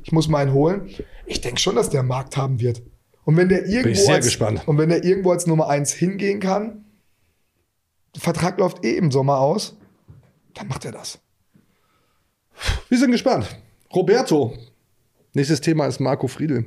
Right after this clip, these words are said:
Speaker 1: Mm.
Speaker 2: Friedl draußen, plötzlich klappt es vor allem hinten viel besser. Glaubt ihr, dass man mit Stark und ohne Friedl in die letzten beiden Spiele geht? Ich würde es mir wünschen. Dazu Hanse Homer J.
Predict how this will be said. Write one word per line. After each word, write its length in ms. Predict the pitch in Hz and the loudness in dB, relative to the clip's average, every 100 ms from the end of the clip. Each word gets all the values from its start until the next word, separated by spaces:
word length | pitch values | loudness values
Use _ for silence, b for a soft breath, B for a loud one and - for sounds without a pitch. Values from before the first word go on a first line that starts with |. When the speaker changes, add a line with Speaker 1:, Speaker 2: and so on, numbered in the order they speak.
| - - | -8 -14
Speaker 1:
Mm. 100 | 143 | -6
Speaker 2:
Friedl 340 | 165 165 202 180 | -2 0 2 2
draußen, 380 | 151 170 208 170 | 2 0 0 0
plötzlich 320 | 175 175 156 | 0 0 -2
klappt 220 | 170 - | -2 -2
es 100 | 147 | -2
vor 180 | 143 139 | 0 0
allem 120 | 143 | 2
hinten 240 | 160 143 | 0 -2
viel 180 | - 147 | -4 -4
besser. 460 | 139 139 117 120 - B B B B B | -2 -2 -2 -4 -10 B B B B B
Glaubt 240 | 147 175 190 | -2 -2 0
ihr, 80 | |
dass 160 | 160 156 | 0 0
man 100 | 160 | 0
mit 140 | 147 | 0
Stark 380 | - 143 143 156 | -2 0 0 2
und 120 | 147 | -2
ohne 260 | - 165 185 | 2 2 2
Friedl 280 | 190 175 170 | -2 -2 0
in 140 | 151 | 0
die 60 | 151 | 0
letzten 340 | 147 190 147 | 0 -4 -2
beiden 180 | 135 135 | -2 -2
Spiele 260 | - 151 160 | -2 -2 0
geht? 360 | 170 220 - _ _ _ | 0 0 -2 _ _ _
Ich 140 | 135 135 | -6 -2
würde 160 | 139 | 0
es 180 | 135 - | 0 0
mir 120 | 156 | 0
wünschen. 440 | 147 170 117 110 - _ _ B B B | 0 -2 -4 -10 -12 _ _ B B B
Dazu 520 | 151 151 214 202 - 110 | -4 0 2 2 0 -2
Hanse 460 | 175 175 170 160 - | 0 2 2 2 0
Homer 360 | 143 170 156 | 0 2 0
J. 480 | 135 160 151 110 - | 0 0 0 -2 -10